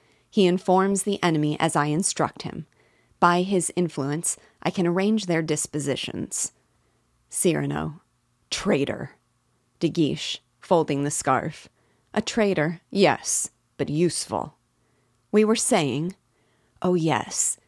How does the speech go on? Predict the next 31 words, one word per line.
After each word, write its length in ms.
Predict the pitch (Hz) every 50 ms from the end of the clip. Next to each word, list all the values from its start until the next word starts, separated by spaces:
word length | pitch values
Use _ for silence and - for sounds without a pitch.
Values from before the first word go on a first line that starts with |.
| _ _ _
here 460 | - - 214 208 214 214 214 220 - -
is 140 | 208 175
a 40 | 180
bit 160 | 160 165 151
of 120 | 156 143 156
news 380 | 156 151 135 123 110 143 -
for 220 | - - 117 120 139
you. 280 | - - - - 156 - _ _ _ _ _ _ _ _ _ _ -
Last 340 | 185 190 208 214 - -
night, 340 | 214 190 170 160 - - - _ _ _ _ -
we 120 | 175 180
had 200 | 196 190 165 170
hopes 400 | 180 - 233 226 226 - - -
of 160 | - 180 175
reprovisioning 800 | 165 170 196 202 - - 185 175 170 151 139 135 139 143 143 151
the 100 | 151 151
army. 480 | 143 131 131 120 - - - 151 - _ _ _ _ _ _ _ _ - -
Under 180 | 165 143 165
cover 380 | 156 - - 202 180 180 185 180
of 140 | 180 185 175
the 80 | 190
dark, 400 | 170 170 147 143 151 - - - _ _ _ _ _
the 80 | - 185
marshal 460 | 185 185 185 165 151 - 156 147 147
moved 360 | 156 165 170 175 175 180 -
to 100 | - 196
Dorlen. 680 | 160 170 170 170 175 175 160 131 123 127 - - - - _ _ _ _ _ _ _ _ _ _ -
Our 80 | - 156
supplies 560 | - 143 - - - 170 156 135 127 - -
are 120 | 120 143
there. 440 | 135 151 131 - - - - 147 -